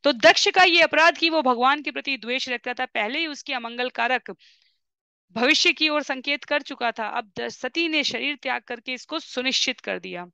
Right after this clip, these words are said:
क्योंकि उसने अपनी प्रिय पुत्री को मरने से नहीं रोका। भगवान के प्रति द्वेष रखने के कारण उसने एक पाप के ऊपर अब एक और पाप कर दिया, जो उसके खाते में जा रहा है। तो ऐसा व्यक्ति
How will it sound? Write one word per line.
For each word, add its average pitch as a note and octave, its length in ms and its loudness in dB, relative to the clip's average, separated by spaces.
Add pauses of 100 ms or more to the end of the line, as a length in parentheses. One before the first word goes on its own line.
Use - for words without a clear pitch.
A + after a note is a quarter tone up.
(420)
क्योंकि A#3+ 240 0
उसने D4 280 0
अपनी D#4+ 300 0
प्रिय F4 300 0
पुत्री E4 400 -4
को D#4+ 140 -4
मरने C4+ 340 0
से C4+ 120 -10
नहीं A#3+ 200 -8
रोका। G3 360 -6 (300)
भगवान A#3 500 4
के F#4+ 140 2
प्रति F#4 300 2
द्वेष C#4+ 540 2
रखने C#4+ 280 -2
के C4+ 140 -4
कारण C4 380 0 (280)
उसने D#4 380 0 (340)
एक D#4 240 -4 (100)
पाप B3+ 220 -2 (100)
के C4 80 -8
ऊपर B3 360 -6
अब C4 180 -2 (160)
एक B3+ 240 -2
और A#3+ 280 0
पाप A3 340 -4
कर G#3 140 -10
दिया, A3 160 -10
जो G#3 160 -8
उसके D4 260 -10
खाते G3+ 360 -10
में G3 120 -12
जा F3 180 -8
रहा E3+ 120 -12
है। E3+ 100 -14 (480)
तो B3 240 0
ऐसा E4+ 380 4
व्यक्ति B3 720 -2